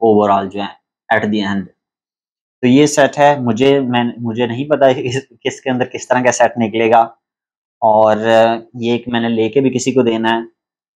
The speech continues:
तो मैंने अपनी तरफ से बड़ी carefully से, अ, बाय किया है। और, अ, अब मैं आपके सामने इसे खोल के देखता हूँ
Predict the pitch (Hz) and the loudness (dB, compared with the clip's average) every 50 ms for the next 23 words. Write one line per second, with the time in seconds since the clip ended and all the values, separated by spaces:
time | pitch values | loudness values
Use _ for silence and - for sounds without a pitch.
0 | _ - 117 113 110 113 117 117 117 - - 120 107 127 117 - - 120 107 113 | _ -6 -4 0 0 2 2 2 2 0 0 -2 0 0 0 0 -2 -2 -2 0
1 | 113 110 113 - 123 127 123 - 139 131 131 127 - 127 120 117 113 113 113 - | -2 -2 0 0 0 0 0 0 0 2 2 0 0 0 2 2 2 0 -2 -6
2 | - _ - 113 110 107 110 110 107 110 110 110 117 113 113 117 117 117 110 110 | -18 _ -8 -6 -6 -4 -4 -2 0 2 2 2 2 0 -2 -2 2 4 4 4
3 | 113 113 117 113 117 _ _ _ _ _ _ _ _ _ _ _ - 110 107 104 | 4 2 0 -2 -4 _ _ _ _ _ _ _ _ _ _ _ -2 0 2 2
4 | 104 107 107 104 104 107 107 110 110 - - - _ - 113 113 110 113 117 117 | 4 2 2 2 2 4 4 4 4 2 -4 -10 _ -2 0 0 0 -2 -2 0
5 | 113 113 110 113 - 120 - 127 117 120 117 117 - 117 107 _ - 117 110 104 | 2 2 2 0 -4 -8 -6 -6 -4 -4 -6 -6 -8 -12 -12 _ -8 -8 -8 -6
6 | 113 107 107 104 107 - - 120 123 123 123 _ | -6 -4 -4 -6 -6 -4 -2 -2 -2 -2 -6 _